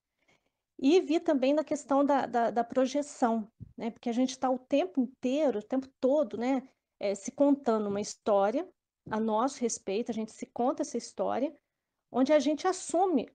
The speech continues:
papéis, né, ou de vítima, ou de herói, ou de, de mocinha, de bandido, sempre tá ali.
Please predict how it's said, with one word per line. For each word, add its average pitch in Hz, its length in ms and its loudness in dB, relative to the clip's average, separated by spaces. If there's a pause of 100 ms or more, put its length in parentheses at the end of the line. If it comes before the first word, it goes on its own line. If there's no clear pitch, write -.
(140)
papéis, 208 640 0
né, 214 280 -6 (440)
ou 240 140 0
de 220 120 -6
vítima, 277 680 -4 (380)
ou 226 200 -2
de 214 140 -6
herói, 233 580 0 (920)
ou 220 200 0
de, 208 320 -8
de 214 120 -10
mocinha, 220 580 -4
de 185 120 -10
bandido, 196 500 -4
sempre 285 300 -2
tá 294 120 0
ali. 262 340 -2